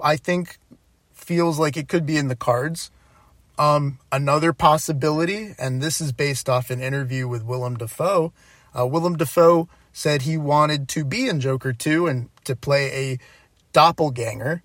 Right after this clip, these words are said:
of the Joker who was inspired by Arthur Fleck at the end of the first movie and tries to one-up him. Listen, do I think that's what they're doing? I doubt it,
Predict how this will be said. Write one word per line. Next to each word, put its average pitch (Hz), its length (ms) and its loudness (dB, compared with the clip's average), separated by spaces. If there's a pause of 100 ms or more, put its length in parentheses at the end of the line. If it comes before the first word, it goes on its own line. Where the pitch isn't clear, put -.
(120)
of 113 180 -8
the 120 100 -8
Joker 123 540 -4 (340)
who 143 160 -2
was 131 200 -2
inspired 147 680 2
by 131 400 2 (340)
Arthur 131 320 -2
Fleck 127 480 -2 (220)
at 123 140 -4
the 127 120 -6
end 131 120 -4
of 123 100 -6
the 117 80 -12
first 185 340 0
movie 202 420 -4 (540)
and 156 440 0 (160)
tries 147 280 4
to - 80 -2
one-up 156 440 4
him. 107 260 -2 (520)
Listen, 131 460 -2
do 147 160 -2
I 147 80 6
think 170 240 -4
that's 151 220 2
what 147 140 -4
they're 127 120 -4
doing? 226 460 -2 (160)
I 151 160 4
doubt 123 360 -2
it, 185 200 0